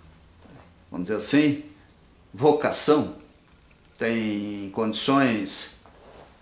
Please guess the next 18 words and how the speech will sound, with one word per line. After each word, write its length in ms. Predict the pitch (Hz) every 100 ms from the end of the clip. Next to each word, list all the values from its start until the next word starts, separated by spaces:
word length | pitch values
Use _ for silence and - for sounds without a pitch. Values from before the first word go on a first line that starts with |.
| - _ _ _ -
ah, 1120 | - 104 101 101 98 98 95 95 95 90 90 92 - - - _ _ _ -
mais 480 | 113 151 170 156 151
ou 80 | 139
menos, 720 | 120 135 139 135 - - - - - - _ _ _ _ _ _ - - -
ah, 420 | - 110 107 107
perigosas 840 | - 147 135 131 147 123 98 87 85
de 100 | 104
exposição 920 | - - 131 110 110 - 127 123 127
a 40 |
tragédias. 840 | 123 151 - 131 117 - - - - - - - - - -
É 60 | 82
o 160 | 92
caso 360 | 90 98 107 -
do 140 | 123
Japão, 640 | 113 143 143 156 143 95 -
um 120 | - 90
exemplo 720 | 98 113 113 117 139 139 139 - - - - - - - _ - - - -
importante. 920 | 120 117 135 135 - 170 - - -